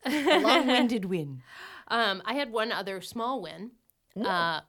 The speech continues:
Speaker 2: couched in a loss, as they all are.
Speaker 1: Yeah, they kind
Speaker 2: It,
Speaker 1: of.
Speaker 2: it's mer-, again, it's, like, dealing with adversity, I guess.
Speaker 1: Yeah.
Speaker 2: Um, which is that I,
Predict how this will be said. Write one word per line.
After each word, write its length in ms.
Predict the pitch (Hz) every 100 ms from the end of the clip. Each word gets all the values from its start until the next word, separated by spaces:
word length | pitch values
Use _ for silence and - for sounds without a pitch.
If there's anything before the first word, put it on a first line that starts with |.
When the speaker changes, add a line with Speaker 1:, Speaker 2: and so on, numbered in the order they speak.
| -
Speaker 2:
couched 400 | - 254 254 -
in 100 | 226
a 60 |
loss, 480 | 196 165 170 - - -
as 220 | 196 196
they 140 | 214
all 240 | 190 196 202
are. 240 | 170 180
Speaker 1:
Yeah, 340 | 175 185 180 180
they 80 | 208
kind 280 | 302 269 151
Speaker 2:
It, 20 |
Speaker 1:
of. 180 | 139 - _ _ _
Speaker 2:
it's 200 | 208 - -
mer-, 340 | 233 240 247 - - - -
again, 360 | 233 302 208
it's, 160 | 208 -
like, 200 | 202 185 175
dealing 480 | 190 208 190 180
with 400 | 175 175 175 170 -
adversity, 760 | 190 170 170 170 190 180 180 - -
I 80 | 196
guess. 380 | 185 170 214 -
Speaker 1:
Yeah. 260 | 151 139 139
Speaker 2:
Um, 400 | 202 190 175 170 _
which 260 | 202 196 202
is 160 | 202 180
that 360 | 185 180 175 -
I, 360 | 196 180 180